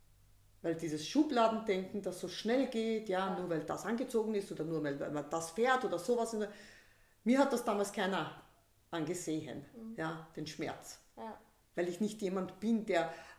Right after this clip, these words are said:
Speaker 1: einfach, der, der so durch das Leben geht. Aber innerlich, äh, war ich einfach,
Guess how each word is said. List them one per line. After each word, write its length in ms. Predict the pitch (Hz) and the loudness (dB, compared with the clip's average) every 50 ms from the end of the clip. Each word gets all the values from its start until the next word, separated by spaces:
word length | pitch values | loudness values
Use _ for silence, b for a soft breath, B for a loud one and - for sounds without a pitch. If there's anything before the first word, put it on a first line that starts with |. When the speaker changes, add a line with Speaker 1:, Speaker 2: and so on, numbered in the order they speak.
| - - _ _ _ _ _ _ | -20 -20 _ _ _ _ _ _
Speaker 1:
einfach, 320 | 202 196 190 - 190 190 - - - - - - | -6 -4 -4 -4 -6 -6 -8 -12 -18 -14 -2 0
der, 100 | 202 190 | 0 0
der 340 | 190 - - - 214 220 214 | 0 -2 0 2 2 2 2
so 500 | - - 269 277 277 277 - - - - 226 - - | 2 2 2 4 4 2 -2 -6 -12 -16 -18 -6 -4
durch 160 | 240 - - | -4 -4 -2
das 160 | - 262 - - | -4 -4 -4 0
Leben 220 | 240 294 302 302 233 | 0 0 0 0 0
geht. 160 | - 190 196 | -2 0 0
Aber 260 | 208 202 220 - - - | 0 0 0 -2 0 0
innerlich, 480 | 240 269 311 339 320 247 254 247 - - | 2 2 4 2 2 0 -2 -4 -6 -10
äh, 540 | 233 - - - - - _ - _ - 202 208 202 202 202 190 - - - - - - - _ - - - | -12 -12 -14 -20 -20 -20 _ -12 _ 0 2 4 4 4 4 2 0 -4 -10 -14 -18 -20 -20 _ -20 -16 -10
war 320 | - 202 185 196 185 190 202 | -8 -2 2 4 6 6 4
ich 240 | 226 - - - | 4 2 -2 -4
einfach, 600 | 226 202 202 196 226 220 220 214 - - - - | -4 -4 -4 -2 -2 -2 -2 -2 -4 -10 -16 -20